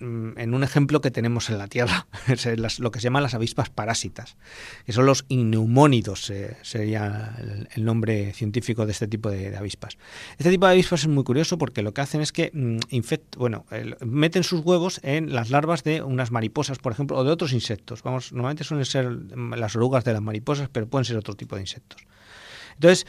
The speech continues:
lo que hacen es que paralizan a la víctima con un aguijonazo y luego después le meten un huevo dentro, ¿eh? Y entonces la, la víctima está viva. El huevo empi-, eclosiona dentro y empieza a comerse los tejidos del, de la, de la víctima. Y no lo mata hasta el último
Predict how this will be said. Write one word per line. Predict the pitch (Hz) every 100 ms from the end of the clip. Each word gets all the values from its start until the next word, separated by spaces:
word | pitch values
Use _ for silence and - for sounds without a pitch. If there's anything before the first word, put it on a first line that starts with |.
| -
lo | - 131
que |
hacen | 156 180
es | 175 -
que | 127
paralizan | 117 123 135 160
a |
la | 151
víctima | 175 180 170 226 -
con | 117 120
un |
aguijonazo | 120 123 117 135 147 139 160
y | 143
luego | 151 165
después | 165 - 175
le | 151
meten | 123 135 151
un | 147
huevo | 156 156
dentro, | 170 185 202 - _ - - - -
¿eh? | 139 160 -
Y | 147
entonces | 156 190 131
la, | 135 135 131 127 123 120 123 -
la | - 131
víctima | 143 180 190 190
está | - 135
viva. | 120 104 135
El | 120
huevo | 127 175 196 240
empi-, | 127 120 - - -
eclosiona | 131 117 107 139 131
dentro | 156 175 202 240
y | 139
empieza | 120 131 151
a |
comerse | 135 131 156
los | 139
tejidos | - - 131 139 156 127
del, | 113 110 104 107 117 _
de | 139 120
la, | 107 101 101 101 - 117
de | 110
la | 101
víctima. | 104 - 117 120
Y |
no | 131 151
lo | 208
mata | 220 220
hasta | 226 -
el | 135
último | 170 208 190